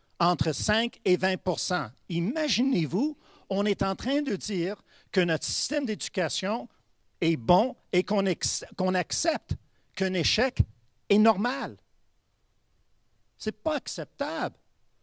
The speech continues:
Chaque jeune a le droit à réaliser son potentiel. Chaque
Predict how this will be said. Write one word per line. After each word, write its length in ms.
Chaque 480
jeune 480
a 120
le 60
droit 460
à 120
réaliser 560
son 180
potentiel. 840
Chaque 440